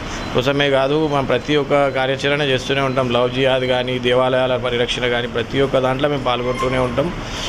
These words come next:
ఇందులో గోరక్షణ కూడా ఒక భాగం. గోరక్షణే ధర్మరక్షణ. ఇది ప్రతి ఒక్కరు ముందు తెలుసుకొని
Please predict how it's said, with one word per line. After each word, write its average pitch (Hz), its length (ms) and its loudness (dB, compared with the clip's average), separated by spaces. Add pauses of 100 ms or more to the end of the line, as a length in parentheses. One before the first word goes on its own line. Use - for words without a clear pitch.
(180)
ఇందులో 143 260 2
గోరక్షణ 139 560 2
కూడా 143 160 0
ఒక 131 160 0
భాగం. 120 420 -2
గోరక్షణే 151 640 2
ధర్మరక్షణ. 123 640 0 (380)
ఇది 131 120 0
ప్రతి 127 300 0
ఒక్కరు 156 300 2
ముందు 135 220 -2
తెలుసుకొని 151 760 -2